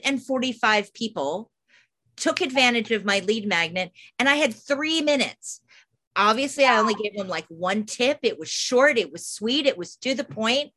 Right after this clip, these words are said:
But even with a really short period of time, with practice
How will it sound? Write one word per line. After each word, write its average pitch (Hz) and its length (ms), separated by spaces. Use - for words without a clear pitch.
But 240 200
even 285 360
with 254 180
a 226 60
really 214 260
short - 260
period 185 260
of 175 100
time, 208 500
with 208 280
practice 196 840